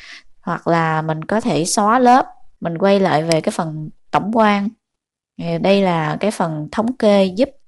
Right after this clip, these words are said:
thống kê và kiểm soát được những, à, em học sinh nào đã vào làm và làm được bao nhiêu điểm,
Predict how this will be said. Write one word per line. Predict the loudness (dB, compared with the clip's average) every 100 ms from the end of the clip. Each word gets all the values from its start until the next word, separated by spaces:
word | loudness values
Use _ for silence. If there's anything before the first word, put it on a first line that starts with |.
| -18 -4
thống | -2 0
kê | 4 4 4
và | 0 -6
kiểm | -6 -4
soát | -2 0 0 -2 -2
được | -2 -2
những, | -8 -6 -2
à, | -2 -2
em | -4 -4
học | -4
sinh | -6 -6 -4
nào | -4 -2
đã | -4 -4
vào | 0 0 2
làm | 2 0 -4 -12 -16 -16 -6
và | -4
làm | -2 -2 -2
được | -2
bao | 0
nhiêu | 0 0
điểm, | 0 0 -2